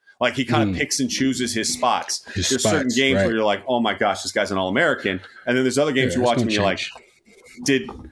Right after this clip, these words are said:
Speaker 1: did he get out of bed today?"
Speaker 2: I, I think
Speaker 1: You know?
Speaker 2: Woody would get that out of him. I think
Speaker 1: Yes,
Speaker 2: Woody would get
Speaker 1: for
Speaker 2: his
Speaker 1: sure.
Speaker 2: motor going a little bit.
Speaker 1: For
Speaker 2: And
Speaker 1: sure.
Speaker 2: Woody's done a great, he's done a great job too. I think he signed a couple of guys, added to that, to what's going on over there. Um, what about Illinois with Co-,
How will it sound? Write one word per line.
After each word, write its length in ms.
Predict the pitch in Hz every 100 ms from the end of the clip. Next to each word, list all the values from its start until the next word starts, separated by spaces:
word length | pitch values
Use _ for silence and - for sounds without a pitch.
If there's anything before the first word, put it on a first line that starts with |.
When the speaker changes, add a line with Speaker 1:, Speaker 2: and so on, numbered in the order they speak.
| - - -
Speaker 1:
did 120 | 110
he 80 | 110
get 140 | 120 170
out 100 | 143
of 80 |
bed 180 | 104 127
today?" 220 | 185 208 294
Speaker 2:
I, 1000 | - - _ _ _ _ _ _ _ 135
I 20 |
think 60 | -
Speaker 1:
You 40 | 139
know? 60 |
Speaker 2:
Woody 160 | 202 175
would 100 | 135
get 160 | 143 139
that 160 | 131
out 180 | 120 117
of 80 | 107
him. 160 | 110 -
I 100 | 156
think 200 | 190 156
Speaker 1:
Yes, 80 |
Speaker 2:
Woody 140 | 196 156
would 80 | 127
get 120 | 120
Speaker 1:
for 60 |
Speaker 2:
his 80 | 117
Speaker 1:
sure. 80 | 113
Speaker 2:
motor 120 | 104
going 320 | 90 101 98
a 40 | 95
little 220 | 95 170
bit. 180 | 92 90 - - -
Speaker 1:
For 80 | 175
Speaker 2:
And 60 |
Speaker 1:
sure. 240 | 127 - -
Speaker 2:
Woody's 180 | 214 180
done 160 | 175
a 40 | 139
great, 360 | 143 151 151 78
he's 180 | 143 196
done 120 | 240
a 60 | 202
great 220 | 175 175
job 320 | 160 220 190
too. 320 | - 226 180 151
I 60 |
think 160 | 156 190
he 80 | 180
signed 340 | - 180 202
a 40 | 170
couple 260 | 156 -
of 80 | 127
guys, 380 | 131 127 127 104
added 480 | 123 156 151 139 - _ _ _ -
to 100 | 143
that, 260 | 131 127 - _ _ _
to 100 | 131
what's 180 | 127 -
going 280 | 127 127 123
on 240 | 135 156
over 200 | 107 104
there. 340 | 104 107 104 - - - _ _
Um, 280 | 107 104 101
what 120 | 143
about 220 | 226 247 196
Illinois 440 | 202 196 220 190
with 360 | 147 123 - -
Co-, 260 | 175 160